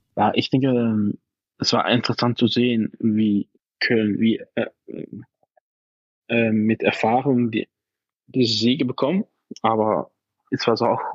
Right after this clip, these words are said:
gut zu sehen, dass, dass, dass, dass, äh, Leipzig war nicht angstig, hat keine Angst, um, um, um, um die,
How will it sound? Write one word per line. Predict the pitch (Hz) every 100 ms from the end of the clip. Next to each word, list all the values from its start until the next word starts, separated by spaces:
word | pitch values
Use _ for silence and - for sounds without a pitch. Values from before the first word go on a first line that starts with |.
| - 117
gut | 139
zu | -
sehen, | 127 147 165
dass, | 117 - -
dass, | 113 -
dass, | 113 - - -
dass, | - - - - - - - -
äh, | 101 95 95 92 98
Leipzig | 95 104 120 113
war | 98 90 101
nicht | 107 - _ _ _ -
angstig, | 113 120 - - - -
hat | - - -
keine | 110 110
Angst, | - 151 - - _ _ _ _ _ _ _ _ _ - -
um, | 110
um, | 104 101 101 -
um, | 110 - - _
um | - - 110 107 107 104 _
die, | - 120 98